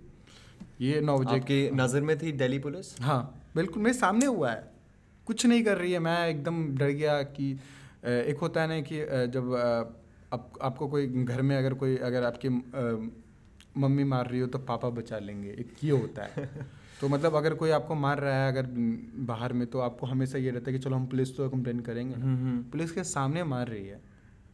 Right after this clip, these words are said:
Speaker 1: इस कंट्री में।
Speaker 2: पुलिस
Speaker 1: अब
Speaker 2: किस
Speaker 1: पुलिस
Speaker 2: लिए होती है? पुलिस
Speaker 1: और,
Speaker 2: होती है
Speaker 1: और
Speaker 2: बचाने के लिए।
Speaker 1: बचाने के लिए, और हमें, हमारा एक सहारा है, और वही जब उनके साथ हो तो आप तो मतलब फिर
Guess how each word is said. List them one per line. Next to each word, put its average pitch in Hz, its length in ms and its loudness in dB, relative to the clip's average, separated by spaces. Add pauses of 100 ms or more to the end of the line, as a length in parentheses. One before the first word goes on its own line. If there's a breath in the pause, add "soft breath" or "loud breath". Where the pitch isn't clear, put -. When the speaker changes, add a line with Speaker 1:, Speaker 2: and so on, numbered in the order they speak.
(160)
Speaker 1:
इस 135 160 -6
कंट्री 123 300 -2
में। 131 80 2
Speaker 2:
पुलिस 143 140 2
Speaker 1:
अब 131 40 -2
Speaker 2:
किस 127 80 -6
Speaker 1:
पुलिस 165 220 0
Speaker 2:
लिए 160 120 2
होती 117 220 2
है? 101 220 -4
पुलिस 113 280 -4
Speaker 1:
और, 170 160 4
Speaker 2:
होती 123 260 -2
है 123 60 0
Speaker 1:
और 147 120 2
Speaker 2:
बचाने 151 260 0
के 143 40 0
लिए। 175 80 6
Speaker 1:
बचाने 170 320 2
के 151 120 -6
लिए, 127 180 0
और 143 240 0
हमें, 180 280 2
हमारा 185 320 6
एक 208 140 2
सहारा 156 380 4
है, 98 280 -4 (240)
और 151 60 -4
वही 151 320 -2
जब 165 320 -4 (400)
उनके 151 240 -2
साथ 143 260 0
हो 131 300 -10 (440 loud breath)
तो 147 80 -2
आप 147 200 0
तो 175 60 -6
मतलब 170 360 -4
फिर 170 340 -12